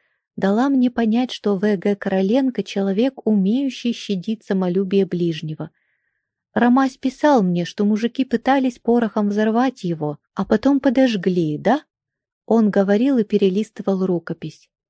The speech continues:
Иностранные слова надо употреблять только в случаях совершенной неизбежности. Вообще же лучше избегать их. Русский язык достаточно богат.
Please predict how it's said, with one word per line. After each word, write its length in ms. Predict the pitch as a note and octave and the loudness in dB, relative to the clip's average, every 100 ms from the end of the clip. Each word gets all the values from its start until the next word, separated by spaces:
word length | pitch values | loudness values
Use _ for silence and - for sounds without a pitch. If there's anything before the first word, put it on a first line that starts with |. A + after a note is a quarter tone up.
| _ _ _ _ _ _ | _ _ _ _ _ _
Иностранные 760 | - A#3 A#3+ - D4 D4+ C#4+ C#4 | 2 2 2 2 2 2 0 -2
слова 440 | - B3 B3 C4 | 0 0 2 2
надо 280 | C4 B3 A#3+ | 4 2 2
употреблять 760 | A#3+ A3+ - A#3 G#3 A#3+ A#3 - | 0 0 0 -2 0 0 0 0
только 360 | A#3+ C4+ C4 | 0 0 -2
в 60 | B3 | -6
случаях 460 | - A#3 C4 A#3+ A3+ | -4 -4 0 0 0
совершенной 760 | G3+ G3+ G3+ - B3+ C4+ C4 | 0 0 -2 -2 0 2 2
неизбежности. 1040 | B3+ A#3+ G#3 G3+ F#3+ E3 D#3+ - - D3 - _ _ _ _ | 2 2 0 2 2 0 -6 -10 -10 -10 -10 _ _ _ _
Вообще 460 | F#3 A3 B3 - D#4 | -2 -2 -2 0 0
же 100 | C#4+ | 2
лучше 400 | B3+ C4+ - A#3+ | 0 0 0 -2
избегать 680 | A3+ G#3+ A3 G#3 F3 - D3 | -2 -2 0 2 0 -4 -10
их. 240 | C#3 - _ _ _ _ - | -12 -16 _ _ _ _ -4
Русский 540 | C4 C#4+ - - C4 | 0 0 -4 -4 0
язык 280 | B3+ C4+ B3 | 0 -2 -2
достаточно 840 | G3+ A#3+ - B3+ G3+ F3+ - F#3 | -2 -2 2 2 2 -2 -4 -4
богат. 520 | F3+ G3+ F#3 E3 - | -2 -2 0 -2 -2